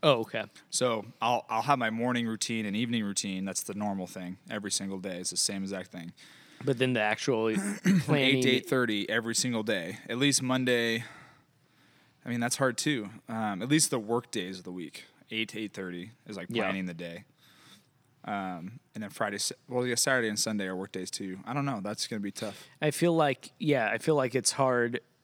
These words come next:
Speaker 1: because the weekend work days are so different too.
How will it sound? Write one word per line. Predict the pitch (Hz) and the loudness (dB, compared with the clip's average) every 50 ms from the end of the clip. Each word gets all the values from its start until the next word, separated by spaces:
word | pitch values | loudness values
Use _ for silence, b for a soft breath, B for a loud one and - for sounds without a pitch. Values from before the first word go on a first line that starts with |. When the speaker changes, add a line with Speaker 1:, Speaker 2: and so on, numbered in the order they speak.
| _ _ | _ _
Speaker 1:
because | 202 151 - 143 127 120 117 117 117 - - _ | -6 0 2 2 2 2 2 -2 -4 -6 -10 _
the | 147 131 123 | 2 2 4
weekend | 117 120 131 131 - 131 117 117 110 | 4 4 2 2 2 2 2 2 2
work | 107 110 107 - - | 0 0 0 -2 -2
days | - 107 104 104 104 107 - - - - | 0 2 2 2 2 0 -2 -4 -4 -4
are | 113 110 107 104 101 101 101 104 - - _ _ _ _ _ _ _ _ _ | -2 -2 0 0 0 -2 -2 -4 -6 -8 _ _ _ _ _ _ _ _ _
so | - - - - 127 117 110 | -2 0 2 4 4 4 2
different | 104 110 101 - - 101 87 - _ | 2 -2 -2 -2 -6 -8 -8 -8 _
too. | - 139 107 | -2 -2 -2